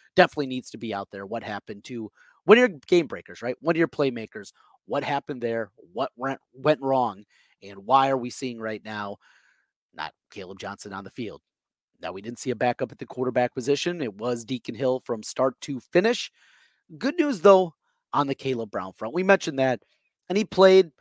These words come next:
what I think, sixteen snaps of the game, something in that range, so he was out there a little bit more. We didn't see a ton offensively.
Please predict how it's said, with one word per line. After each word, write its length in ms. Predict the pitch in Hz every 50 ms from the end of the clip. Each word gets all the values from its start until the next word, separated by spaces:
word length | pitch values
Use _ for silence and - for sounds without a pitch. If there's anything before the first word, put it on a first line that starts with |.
| _ _ _ _ _ _
what 100 | - 143
I 40 | 135
think, 200 | 113 - 98 - _ _ _
sixteen 460 | _ - - - 190 - - 196 185 -
snaps 360 | - - 170 170 170 - -
of 40 | 156
the 60 | 165
game, 280 | 143 160 165 165 160
something 320 | 151 - 156 143 - 151 143
in 80 | 143
that 180 | 135 139 143 -
range, 340 | - 127 131 135 135 135 123
so 120 | - 131 120
he 120 | 117 156
was 160 | 147 139 113 117
out 200 | 113 139 139 -
there 100 | - 143
a 60 | 143
little 200 | 131 123 135 135
bit 200 | 120 131 131 104
more. 380 | 104 123 135 139 139 139 135 - _ _ _ _ _ _ _ _ _ _ _ _ _ _ _ _ _ _ _ _ _ _ _
We 160 | 175 180 226
didn't 180 | 214 247 226 -
see 160 | - 214 190
a 40 | 165
ton 240 | - - - 131 120
offensively. 720 | 110 110 - _ 87 85 - - - - - 85 -